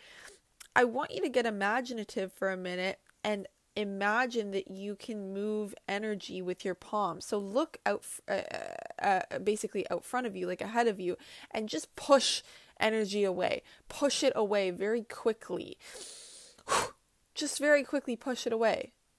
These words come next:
What do you feel? I feel a little bit of a release. Can you breathe a little bit easier? Interesting. Okay. Now we kind of go into plucking and grabbing. So your energy field is probably your kind of like your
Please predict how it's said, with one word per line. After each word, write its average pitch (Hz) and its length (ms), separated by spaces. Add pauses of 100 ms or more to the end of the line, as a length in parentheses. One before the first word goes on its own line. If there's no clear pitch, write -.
(460)
What 214 140
do 214 80
you 208 100
feel? - 480 (1600)
I - 40
feel 269 180
a - 20
little 190 220
bit 185 140
of 175 80
a 175 100
release. 180 500
Can 190 220
you 185 120
breathe 220 380
a 185 60
little 185 220
bit - 200
easier? 202 560 (760)
Interesting. 190 640 (100)
Okay. 190 460 (880)
Now 311 240
we 330 120
kind 285 280
of 240 80
go 254 160
into 226 200
plucking 233 720
and 175 180
grabbing. 214 680
So - 140
your 240 240
energy 294 380
field 277 360
is 233 120
probably 254 460
your 202 100
kind 214 260
of 208 80
like 196 140
your - 100